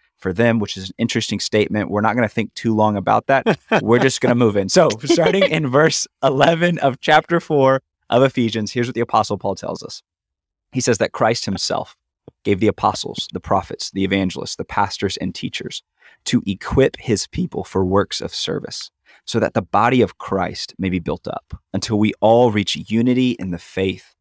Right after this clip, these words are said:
Speaker 1: and in the knowledge of the Son of God, and we become mature, attaining to the whole measure of the fullness of Christ. So we're gonna pause there before we move on. Paul's telling us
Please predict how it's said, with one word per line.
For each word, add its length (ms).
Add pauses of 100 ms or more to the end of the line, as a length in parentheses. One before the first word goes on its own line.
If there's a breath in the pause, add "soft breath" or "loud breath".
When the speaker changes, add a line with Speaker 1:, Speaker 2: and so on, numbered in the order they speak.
(260)
Speaker 1:
and 120
in 120
the 60
knowledge 560
of 120
the 80
Son 520
of 180
God, 340 (300)
and 160
we 80
become 480
mature, 520 (340)
attaining 500
to 120
the 80
whole 360
measure 400
of 100
the 100
fullness 640 (420)
of 160
Christ. 600
So 120
we're 60
gonna 100
pause 320
there 280 (100)
before 240
we 80
move 200
on. 240 (360)
Paul's 260
telling 300
us 240